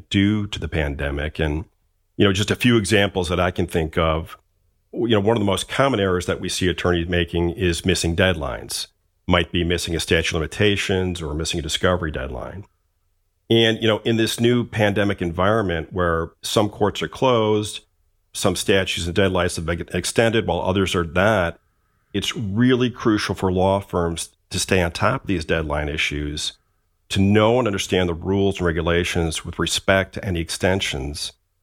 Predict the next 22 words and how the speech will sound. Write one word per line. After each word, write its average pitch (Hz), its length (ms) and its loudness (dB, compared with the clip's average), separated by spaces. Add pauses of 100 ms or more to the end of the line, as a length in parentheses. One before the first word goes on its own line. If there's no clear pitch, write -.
(340)
and 95 120 0
have 127 180 2
a 110 60 2
really 117 400 2
good 104 280 0
calendaring 98 720 2
and 80 220 -6
docketing 87 440 0
system. 71 640 -6 (720)
And 107 120 2
then, 123 260 0
you 117 80 0
know, 107 60 0
also 117 380 0
have 104 180 -2
the 101 80 0
ability 95 340 0
to - 80 -10
convey 95 500 2
that 95 220 0
information 82 680 -2
to 80 360 -4